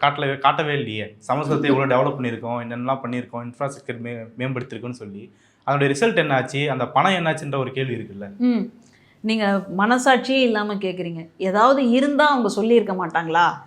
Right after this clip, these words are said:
Speaker 2: ஒண்ணுமே, வெள்ளை அறிக்கை வேணும், வெள்ளை அறிக்கை வேணும்னு இருக்கீங்க. அங்க அறிக்கையே வெள்ளையா தான் இருக்கு. அவங்க பாவம் என்ன செய்ய முடியும்? இதுக்கெல்லாம் வந்து பண்ணணும் அப்படின்னு சொல்லி ஒவ்வொரு கல்லூரிகள்லயும் வந்து, ஆ, இந்த அனைத்து பாஷா அப்படின்னு சொல்லி ஒரு இதெல்லாம் நடத்துறாங்க.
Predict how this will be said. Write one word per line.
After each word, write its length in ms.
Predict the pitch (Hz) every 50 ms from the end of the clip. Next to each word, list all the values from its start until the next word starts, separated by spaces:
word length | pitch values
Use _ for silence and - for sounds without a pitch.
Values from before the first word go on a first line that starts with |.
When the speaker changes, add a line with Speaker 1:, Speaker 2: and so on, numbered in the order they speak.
| - _ _ - - _ -
Speaker 2:
ஒண்ணுமே, 600 | 220 254 262 277 320 330 320 320 349 339 302 277
வெள்ளை 360 | 202 202 220 254 277 294 302
அறிக்கை 300 | 294 277 269 233 262 254
வேணும், 320 | 240 240 247 247 269 285 277
வெள்ளை 280 | 247 233 254 262 277
அறிக்கை 260 | 269 262 254 262 240
வேணும்னு 420 | 226 220 220 220 226 233 240 233 226
இருக்கீங்க. 420 | 214 202 175 185 185 185 175 156 - - _ _
அங்க 300 | - 233 254 247 233 247
அறிக்கையே 500 | 302 339 - 233 302 359 370 359 330 294
வெள்ளையா 280 | 277 285 294 294 285 277
தான் 160 | 277 277 240
இருக்கு. 340 | 247 233 214 208 - - - -
அவங்க 260 | 233 240 262 262 262
பாவம் 320 | 226 269 285 302 302 277
என்ன 240 | 254 254 269 320 320
செய்ய 280 | 262 262 247 247 240 240
முடியும்? 360 | 226 202 196 190 180 185 - - - - _ -
இதுக்கெல்லாம் 480 | 233 226 254 262 269 285 320 392 392
வந்து 400 | 330 302 285 269 294 339 339 330
பண்ணணும் 680 | 269 254 247 220 254 277 294 285 277 294 311 320 302
அப்படின்னு 240 | 269 226 233 254 254
சொல்லி 520 | 269 262 254 220 202 180 175 190 220 240 247
ஒவ்வொரு 420 | 220 226 247 254 262 320 349 339
கல்லூரிகள்லயும் 960 | 311 - - 233 247 269 311 349 349 359 349 320 269 285 262 254 269 277 277
வந்து, 400 | 269 247 226 226 277 285 285 277 - - - _ -
ஆ, 200 | - 233 226 226
இந்த 480 | 220 220 214 220 208 202 202 202 202 196 - -
அனைத்து 480 | 202 214 254 285 311 294 285 - 269
பாஷா 500 | 214 190 196 220 247 254 247 - 277 262 240
அப்படின்னு 300 | 226 202 214 233 240 247
சொல்லி 300 | 240 240 240 202 202 254
ஒரு 180 | 285 269 220 196
இதெல்லாம் 340 | 196 196 220 220 220 214
நடத்துறாங்க. 420 | 196 185 196 196 - 185 175 170